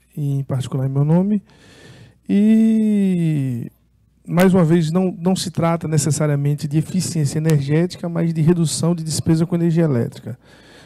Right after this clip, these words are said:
Então, a gente vai mostrar aqui a nossa experiência na migração pro Mercado Livre. Isso depois de trocar muitas informações com nossa amiga Gisele ali, que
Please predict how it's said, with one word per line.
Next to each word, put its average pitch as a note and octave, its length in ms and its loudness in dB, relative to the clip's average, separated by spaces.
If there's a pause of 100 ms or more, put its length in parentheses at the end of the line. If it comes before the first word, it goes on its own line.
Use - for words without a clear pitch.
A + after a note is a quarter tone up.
(120)
Então, - 140 -2
a - 20 4
gente A3 160 0
vai A3 120 0 (380)
mostrar D#3+ 300 -6
aqui C#3+ 160 -8
a D#3 60 -2
nossa D#3 200 -4
experiência D#3 720 -4
na C#3+ 80 -4
migração C#3 680 -6
pro C#3+ 120 -10
Mercado C3+ 440 -6
Livre. D3 520 -2
Isso D3+ 640 -4 (600)
depois D#3 260 4
de D#3+ 60 4
trocar D3+ 280 0
muitas E3+ 280 -2
informações D3+ 720 0
com - 80 -12
nossa D3 220 -6
amiga C#3+ 260 -4
Gisele C#3+ 480 0
ali, C#3+ 280 -4
que C#3 460 -8